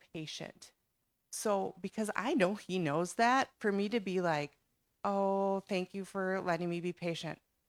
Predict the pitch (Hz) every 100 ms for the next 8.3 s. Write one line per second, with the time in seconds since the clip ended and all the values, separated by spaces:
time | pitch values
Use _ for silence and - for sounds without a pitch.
0 | _ 196 196 240 262 240 214 175 175 180
1 | 190 190 - _ 165 180 - 160 165 160
2 | 156 - 151 151 180 180 185 185 190 -
3 | 147 139 - 143 180 214 - 220 214 247
4 | 220 160 139 131 143 147 175 190 185 -
5 | - 202 196 196 185 _ _ _ 175 165
6 | 160 190 190 196 185 214 - 208 208 233
7 | 220 _ _ _ 185 208 214 220 202 208
8 | 160 -